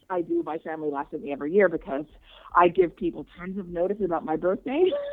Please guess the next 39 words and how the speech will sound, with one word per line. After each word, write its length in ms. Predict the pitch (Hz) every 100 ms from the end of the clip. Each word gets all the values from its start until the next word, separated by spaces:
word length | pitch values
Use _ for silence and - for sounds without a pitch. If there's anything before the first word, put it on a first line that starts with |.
| 587
<laughs> 340 | 539 - -
because 280 | 302 320 285
I 140 | 320 392
care. 400 | - 494 466 220
I 100 | 240
care 540 | - 311 359 214 240 - _ _ -
if 140 | 262
people 260 | 339 320 311
forget 300 | 294 269 269
my 100 | 254
birthday, 580 | 247 349 - 180 190 349 - - -
and 140 | 277
I'm 120 | 262 254
not 200 | 269 302
gonna, 380 | 240 233 240 320 _ _ _ -
you 100 | 269
know, 200 | 170 294
get 180 | 226 208
mad 260 | 190 247
at 120 | 262 -
them 380 | 151 202 247 - _ _
if 120 | 208 262
I 100 | 269
didn't 200 | 330 320
remind 340 | 339 466 240
them. 240 | 135 - -
So 140 | 214 196
I 120 | 214
just 180 | 247 247
make 220 | 254 277 -
sure 140 | 294
I 80 | 349
tell 240 | 403 453
them. 220 | 202 147
I 100 | 160
don't, 200 | 180 208 - _ _ _ -
I 60 | 214
don't 180 | 208
wait 400 | 175 175 185 294